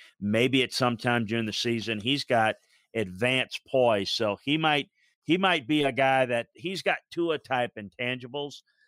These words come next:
So eventually, I think that's where they go. But I think Mac's the guy,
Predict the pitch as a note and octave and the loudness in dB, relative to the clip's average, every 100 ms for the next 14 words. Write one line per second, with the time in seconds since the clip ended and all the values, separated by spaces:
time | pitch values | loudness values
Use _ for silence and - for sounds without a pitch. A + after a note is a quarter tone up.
0 | _ _ - A#2+ - B2 F#2+ C3+ E3+ - | _ _ 0 0 0 -6 -2 0 0 -2
1 | C#3+ C3+ A#2 A2+ C3+ A#2 B2 - B2 A#2+ | 0 2 2 2 -4 -2 -4 -2 -4 -2
2 | A2 G2+ A2 G#2 A2 D3 F3+ F#3+ C#3+ C3+ | -2 0 0 0 0 0 -2 -6 -4 0
3 | D#3+ - - G2+ B2 D3 A#2 G#2+ | 0 -4 -10 -2 0 2 2 0